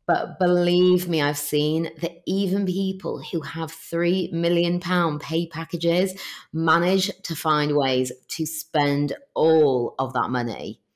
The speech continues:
We hear all the time that we need to open our minds and realise that there's no limit on what we're capable of earning.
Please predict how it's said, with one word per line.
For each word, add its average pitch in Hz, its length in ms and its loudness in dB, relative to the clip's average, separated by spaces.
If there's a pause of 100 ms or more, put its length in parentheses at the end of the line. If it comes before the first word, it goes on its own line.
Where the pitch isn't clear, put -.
(680)
We 165 140 0
hear 180 500 2
all 165 380 4
the 151 100 2
time 147 640 0 (160)
that 131 540 2
we 143 100 0
need 135 260 -2
to 139 220 -4
open 143 320 -2
our 131 180 0
minds 156 680 0
and 143 200 0
realise 143 520 2
that - 120 -6
there's 135 180 -6
no 131 120 -2
limit 139 540 0
on 147 100 -4
what 139 160 -2
we're 135 60 -4
capable 143 580 -4
of 131 100 -6
earning. 131 520 -2